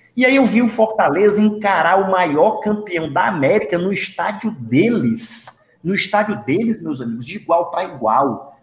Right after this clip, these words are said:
Não só de igual pra igual, acima do igual. Porque nós somos senhorios absolutos do jogo.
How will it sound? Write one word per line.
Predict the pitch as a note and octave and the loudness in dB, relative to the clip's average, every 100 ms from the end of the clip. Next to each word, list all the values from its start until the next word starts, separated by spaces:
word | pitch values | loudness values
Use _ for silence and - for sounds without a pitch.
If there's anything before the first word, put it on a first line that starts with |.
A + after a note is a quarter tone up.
| D#3 | -2
Não | G3 C4+ | 2 4
só | - - G3 | 2 0 0
de | A3 G#3 | 0 -2
igual | C#3 E3 F3+ | 2 2 2
pra | F3+ | -2
igual, | - A2+ B2 D#3 | -2 0 2 4
acima | F#3 - - A3+ C4+ B3 | 2 -2 -2 2 2 2
do | G3 A#3+ | -2 -4
igual. | - A#3+ D3 D#4+ A3 - - - | -2 2 4 2 0 -8 -14 -10
Porque | E3 G3+ | -6 -2
nós | G#3+ F#3+ | -2 -2
somos | - F#3+ G3+ - | -4 -4 -4 -6
senhorios | - G#3 G#3 A3 G3+ E3+ G3 A#3+ A3+ A3+ - | -10 -6 -2 0 2 2 0 0 -2 -4 0
absolutos | F3 D#3+ A3+ - A#3+ G3 E3+ F#3 F#3+ E3 | 0 2 -2 0 -2 0 -2 -4 -6 -8
do | G3+ | -10
jogo. | C#3+ C3 D3 C#3+ - | -6 -2 0 -2 -8